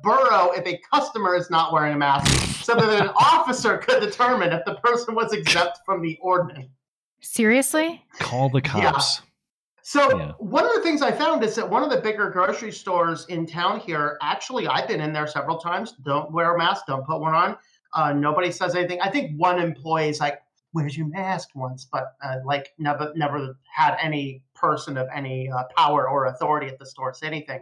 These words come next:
Speaker 1: But,
Speaker 3: Yeah.
Speaker 1: you know, I'm just, I, I'm done. I, I'm like that lady at that store last week. I'm done. I,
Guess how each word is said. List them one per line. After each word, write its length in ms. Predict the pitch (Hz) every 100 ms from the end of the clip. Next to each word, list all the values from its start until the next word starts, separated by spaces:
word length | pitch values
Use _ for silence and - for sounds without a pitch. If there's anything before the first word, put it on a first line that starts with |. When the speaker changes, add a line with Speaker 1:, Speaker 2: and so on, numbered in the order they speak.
| _ -
Speaker 1:
But, 200 | 135 120
Speaker 3:
Yeah. 220 | 82 76 _ _ _ _ _ _
Speaker 1:
you 120 | 165
know, 60 | 160
I'm 200 | 151 175
just, 260 | 220 - -
I, 120 | 175
I'm 180 | 170 165
done. 360 | 151 185 139 - -
I, 100 | 180
I'm 160 | 185
like 180 | 175 180
that 180 | 180 -
lady 200 | 165 170
at 100 | 175
that 180 | 170 170
store 260 | - 175 175
last 300 | 165 165 -
week. 220 | 156 147 -
I'm 200 | 165 143
done. 300 | 143 139 131 -
I, 140 | 170